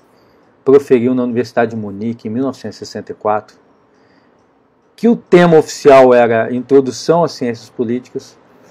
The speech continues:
mas que ele transformou numa enorme reflexão sobre o problema da ascensão do Hitler ao poder. E por que que é interessante você seguir esses vídeos, ou melhor ainda, ler o livro do, do, do Wagner?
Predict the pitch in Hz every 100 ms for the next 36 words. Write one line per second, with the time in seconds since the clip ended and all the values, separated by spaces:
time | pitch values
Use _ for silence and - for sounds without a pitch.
0 | _ _ - - - 147 143 147 - 147
1 | 147 143 123 139 143 131 123 160 170 131
2 | 139 - 131 - - 123 123 135 131 135
3 | 117 117 127 131 120 123 123 127 110 -
4 | 120 120 - - 123 113 120 135 131 113
5 | - 107 - 107 90 _ _ _ _ _
6 | _ _ _ _ _ - 165 208 - 240
7 | 247 220 175 175 165 143 - 143 139 135
8 | 131 143 131 120 120 120 - 98 107 143
9 | 135 127 - - 143 143 127 143 131 120
10 | 113 120 147 131 123 113 113 113 101 107
11 | 107 104 107 107 101 92 _